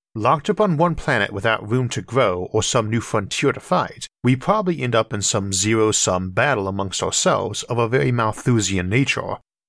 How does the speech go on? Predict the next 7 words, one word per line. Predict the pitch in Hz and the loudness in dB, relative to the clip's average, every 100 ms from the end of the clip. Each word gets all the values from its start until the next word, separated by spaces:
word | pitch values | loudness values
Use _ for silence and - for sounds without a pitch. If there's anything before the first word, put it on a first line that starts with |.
| _ | _
Now | 120 | 0
you | 143 147 | 2 0
can | 135 233 226 | -2 -2 -2
keep | - 170 127 | 0 0 0
improving | 107 - 117 104 | -4 0 0 0
efficiency | 98 143 123 110 - 95 | 0 0 0 -2 -2 -2
locally, | 92 175 - 104 113 - | 0 0 2 -4 -8 -14